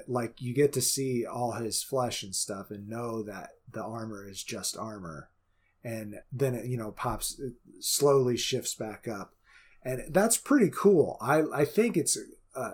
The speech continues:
a good choice, and it works for the movie, and it makes him feel more alien. But they definitely did the more Greco-Roman slash, I don't know, maybe even Viking thrown in there look for his armor, like, a more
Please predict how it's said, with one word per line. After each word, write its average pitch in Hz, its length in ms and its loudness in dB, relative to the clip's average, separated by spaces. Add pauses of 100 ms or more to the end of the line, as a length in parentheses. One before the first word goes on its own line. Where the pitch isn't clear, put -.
a 127 40 -2
good 160 280 4
choice, 165 500 4
and 127 140 2
it 95 160 -10
works 131 340 0
for 175 160 -2
the 175 100 0
movie, 175 640 0
and 127 180 -2
it 120 80 -6
makes 127 300 -2
him 127 80 -4
feel 135 220 0
more 123 220 -2
alien. 156 640 -6 (360)
But 127 160 -4
they 139 140 4
definitely 175 760 2
did 147 480 4
the 131 100 0
more 127 320 2
Greco-Roman 120 1400 -2
slash, 117 800 -2 (560)
I 117 160 -4
don't 104 100 -6
know, 95 160 -10
maybe 110 340 -4
even 101 220 -8
Viking 113 520 -6
thrown 120 280 -4
in 117 160 -8
there 120 360 -6
look 117 580 -6 (140)
for 131 240 0
his 123 280 -2
armor, 135 600 -4
like, 110 200 -4
a - 140 -4 (180)
more 135 540 2